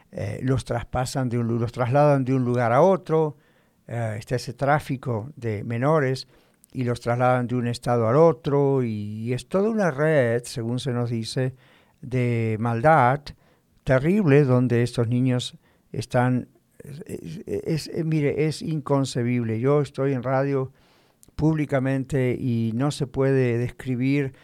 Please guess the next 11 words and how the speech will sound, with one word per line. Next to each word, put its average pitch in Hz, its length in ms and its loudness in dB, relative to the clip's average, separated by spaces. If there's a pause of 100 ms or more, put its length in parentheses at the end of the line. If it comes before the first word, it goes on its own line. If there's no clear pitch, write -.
(200)
gráficamente 135 920 0
todo 131 220 -2
lo 123 120 -2
que 127 100 -6
se 117 160 -8
sabe 135 400 2
porque - 640 -6 (400)
no, 127 240 -2
no 139 140 2
se 143 120 -6
puede, 147 400 -2